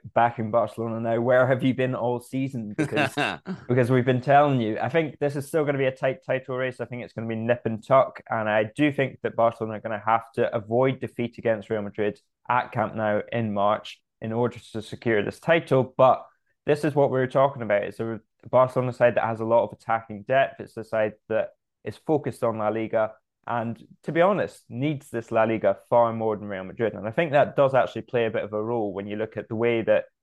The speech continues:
Speaker 1: Real Madrid, uh, Villarreal were very good last weekend and they, they put Real Madrid to the sword. But if you look at the way that they turned up and, uh, some of the sloppy mistakes there,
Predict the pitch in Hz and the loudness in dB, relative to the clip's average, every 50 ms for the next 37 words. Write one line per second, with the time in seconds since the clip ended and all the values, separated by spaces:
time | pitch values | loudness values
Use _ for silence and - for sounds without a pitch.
0 | _ _ _ _ _ _ _ _ _ 127 131 135 135 131 131 127 143 139 127 107 | _ _ _ _ _ _ _ _ _ -4 -2 0 0 0 0 2 2 0 0 -2
1 | - - - 139 139 - - 110 120 113 139 151 143 139 139 135 135 131 123 - | -6 -6 -2 0 0 0 -2 -6 -6 -4 -2 0 0 2 2 2 2 0 0 -2
2 | 131 127 127 - _ 208 196 175 - - - _ 139 139 139 135 131 - - 135 | -2 -4 -4 -4 _ -2 -2 -2 -4 -8 -16 _ 0 0 2 2 0 -2 -8 -10
3 | 131 123 - 135 127 127 127 120 120 110 110 110 110 107 101 - 95 107 107 - | -12 -8 -4 -4 -4 -4 -4 -8 -10 -10 -6 -6 -4 -4 -4 -6 -6 -8 -10 -6
4 | - - 107 - 123 110 - 113 113 110 107 104 - 107 - - 101 101 - - | -6 -6 -8 -8 -12 -8 -2 -2 0 0 -2 -2 -4 -6 -6 -6 -10 -10 -10 -8
5 | - - 165 160 143 131 123 123 - - 110 90 - - 127 135 135 135 - - | -2 0 2 4 4 4 4 2 2 2 2 2 0 -2 -2 -2 -2 -4 -4 -4
6 | 117 117 120 117 113 101 - 104 120 117 107 - _ 123 113 110 107 104 120 120 | -2 0 2 0 0 -2 -4 -4 -4 -4 -4 -4 _ -4 -4 -4 -2 2 2 2
7 | 113 - - - 107 101 110 110 104 110 104 98 95 98 95 - - _ _ _ | 2 2 -2 -8 -8 -8 -8 -8 -2 0 2 2 4 2 0 -2 -6 _ _ _
8 | _ _ - 139 139 139 123 - - 143 127 120 123 131 107 113 110 - - 135 | _ _ -2 0 2 0 0 0 0 2 2 2 2 0 -4 -4 -8 -4 -2 0
9 | 135 127 - - _ - 139 139 135 139 135 - - | 0 0 -2 -8 _ 0 2 2 2 2 0 -4 -12